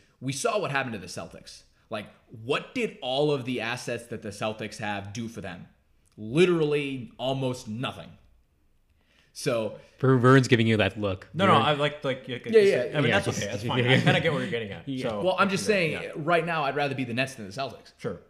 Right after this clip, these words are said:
Speaker 1: Right?
Speaker 3: Yeah.
Speaker 1: And undoubtedly, the Celtics won that trade, but they mismanaged those assets. They
Speaker 3: Mm-hmm.
Speaker 1: never flipped them for something. And it is, it is certainly a rule that assets are worth more when they're drafts than they are as players.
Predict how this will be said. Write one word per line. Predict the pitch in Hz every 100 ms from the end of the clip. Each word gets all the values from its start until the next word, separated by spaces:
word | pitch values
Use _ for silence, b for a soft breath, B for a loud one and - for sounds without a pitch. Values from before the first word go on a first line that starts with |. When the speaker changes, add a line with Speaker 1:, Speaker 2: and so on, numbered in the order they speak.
| _
Speaker 1:
Right? | 120 123
Speaker 3:
Yeah. | 123
Speaker 1:
And | 123 113
undoubtedly, | 123 156 147 117 95 147 143 120 117
the | 107
Celtics | 107 117 113 110
won | 104 104
that | 95
trade, | 123 131
but | 107
they | 107
mismanaged | 107 110 104 95 92
those | 90
assets. | 117 143 127 156 -
They |
Speaker 3:
Mm-hmm. | 110
Speaker 1:
never | 117 110
flipped | - 147 147
them | 110
for | 98
something. | 95 92 90
And | 98
it | 110
is, | 107 98 -
it | 110
is | 107 101
certainly | - 117 131 127
a |
rule | 113 117
that | 117
assets | 98 110 123 113
are | 104
worth | 101 117 135 - b b
more | 123 131 131 143
when | 127 123
they're | 127
drafts | 127 117 123 110 110
than | 107
they | 107
are | 101 107
as | 107
players. | 170 135